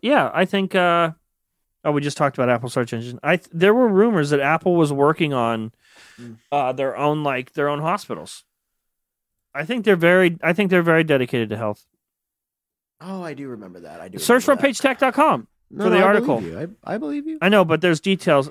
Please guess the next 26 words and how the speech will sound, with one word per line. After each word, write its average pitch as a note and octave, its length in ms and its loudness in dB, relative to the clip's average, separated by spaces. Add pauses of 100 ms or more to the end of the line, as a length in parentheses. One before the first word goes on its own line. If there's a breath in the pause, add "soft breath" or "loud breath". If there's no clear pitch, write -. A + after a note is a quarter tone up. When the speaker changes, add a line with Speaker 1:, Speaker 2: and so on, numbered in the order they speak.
Speaker 1:
I F3 180 0
don't. C4 240 0
Let's G#3 280 -2
talk C#4+ 240 0
about D#3 200 -2
that C3 140 -4
for C#3 60 -8
a B2+ 40 -8
second C3 240 -4
because C3+ 320 -6
a C#3 100 0
lot D3+ 220 4
of F3 40 -2
people, D3 260 -2
I C3+ 60 2
don't C#3+ 140 0
think D3+ 140 -6
we C#3 100 -2
talked D3+ 260 -4
about G2 180 -6
that. F2 180 -14 (840 soft breath)
Just E3+ 180 0
search F3 200 2
hospital, A#2 520 -4
I G2 80 -6
guess. G2+ 400 -8